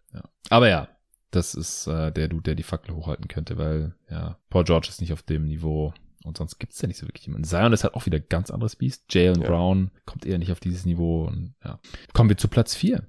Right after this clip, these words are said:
Speaker 1: Wir sind in der Top vier angelangt und wir haben die wunderschöne Konstellation hier jetzt, dass wir mit
Speaker 2: Wunderschön.
Speaker 1: fünfzig Punkten Abstand echt eine klare Linie haben hier zwischen Kawhi und der Top vier und dass wir einen geteilten dritten Platz haben. Es gibt gar keinen Platz vier.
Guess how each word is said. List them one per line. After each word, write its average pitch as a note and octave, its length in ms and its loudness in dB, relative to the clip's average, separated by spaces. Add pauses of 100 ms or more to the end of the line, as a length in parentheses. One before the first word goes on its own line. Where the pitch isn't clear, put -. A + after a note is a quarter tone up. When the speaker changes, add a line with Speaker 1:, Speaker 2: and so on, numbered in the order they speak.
Speaker 1:
Wir G2 160 8
sind B2 520 4
in A2+ 100 4
der C3+ 80 4
Top B2+ 160 2
vier D#3 160 4
angelangt F2 580 4
und D3 480 4
wir G2 140 6
haben A#2+ 140 4
die G2+ 340 -4
wunderschöne C3 920 0
Konstellation F#2 720 -2
hier D2+ 220 0
jetzt, - 200 -8
dass - 140 -4
wir G2 100 4
mit F#2+ 200 4 (400)
Speaker 2:
Wunderschön. D#2 420 -2
Speaker 1:
fünfzig F3 540 4
Punkten D3+ 320 0
Abstand - 680 -4 (120)
echt - 180 -4
eine G#2 80 -2
klare D3 460 2
Linie C#3 280 4
haben F#2+ 140 4
hier G2 120 0
zwischen - 240 -6
Kawhi G#2 460 0
und G#2+ 140 -8
der G#2 80 -2
Top - 200 -6
vier B2+ 400 -2 (120)
und A#2+ 160 2
dass A#2+ 160 4
wir C3+ 60 2
einen A#2+ 80 0
geteilten C3 720 4
dritten D3+ 300 2
Platz - 360 -2
haben. D#2+ 300 -8 (120)
Es G#2 140 -2
gibt - 160 -4
gar D#4+ 80 -4
keinen E2 160 -6
Platz D2+ 220 -12
vier. - 180 -12